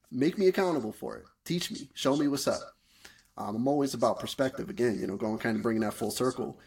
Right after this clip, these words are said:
I like knowing where I'm messing up or where I'm succeeding. And success for all of us is gonna be a little different, like I said, but that's okay. That's something that we all have to be kind of amicable to, that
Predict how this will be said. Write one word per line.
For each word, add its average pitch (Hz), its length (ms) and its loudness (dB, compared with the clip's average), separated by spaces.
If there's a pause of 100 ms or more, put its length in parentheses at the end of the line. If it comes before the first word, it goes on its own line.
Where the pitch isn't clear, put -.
(360)
I - 60 -2
like 117 220 2 (340)
knowing 120 520 4
where 123 260 4
I'm 117 120 2
messing 113 340 -2
up 104 180 -4
or 120 80 -4
where 110 320 -2
I'm 107 100 -4
succeeding. 120 680 -4 (640)
And 117 100 -12
success 135 340 4
for 131 160 2
all 135 160 6
of 117 80 0
us 117 160 -4
is 127 60 -10
gonna 120 160 2
be 117 80 -2
a 113 40 0
little 113 180 -2
different, 110 300 -4
like - 140 -8
I 120 60 -8
said, 101 300 -6
but 110 200 0 (1080)
that's 110 240 0
okay. 110 500 -2
That's 110 200 0
something 117 320 0
that 104 180 -2
we 113 100 0
all 113 200 6
have 113 220 2
to 120 60 -2
be 117 100 -4
kind 113 220 -2
of 107 60 -2
amicable 123 500 2
to, 110 220 -2
that 98 240 -4